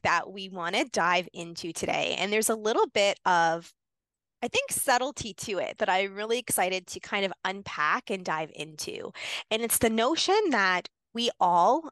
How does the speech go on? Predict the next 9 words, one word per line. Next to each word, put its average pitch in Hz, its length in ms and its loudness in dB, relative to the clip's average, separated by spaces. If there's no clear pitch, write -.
as 196 160 0
a 196 80 -6
collective, 214 640 -2
as 165 320 0
a 202 60 -4
human 285 400 -4
species, - 800 -6
love 214 600 4
to 208 680 -6